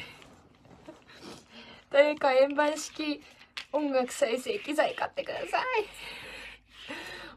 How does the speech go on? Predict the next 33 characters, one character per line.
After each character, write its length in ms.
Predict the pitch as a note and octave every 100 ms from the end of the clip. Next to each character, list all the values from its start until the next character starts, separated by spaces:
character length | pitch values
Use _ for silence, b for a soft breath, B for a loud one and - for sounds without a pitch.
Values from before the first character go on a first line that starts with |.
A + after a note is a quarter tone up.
| -
何 340 | A3+ G#3 E4+ G4+
の 100 | E4
こ 140 | C#4
と 100 | C4
や 120 | D4+
ら 100 | C4
っ 40 | A#3+
て 140 | -
感 180 | - G#3+
じ 140 | G#3+
で 80 | G#3+
し 140 | G#3+ F3+
ょ。 120 | D#3 - - _ - B B B B B B B B -
な-、 160 | F#3+ A#3
何 400 | G3+ A#3 D4+ F#4+
を 80 | G4+
買 160 | F4+ F4
っ 40 |
て 60 | F4
ほ 140 | F#4
し 120 | E4+ F4
い 60 |
の 120 | B3 F3+
っ 20 |
て 140 | -
な 120 | E3
る。 120 | D3+ -
光 320 | - D4 G#3
る 60 |
音 100 | G#3+
楽 220 | A#3+ A#3 G3
の 100 |
流 60 | F3+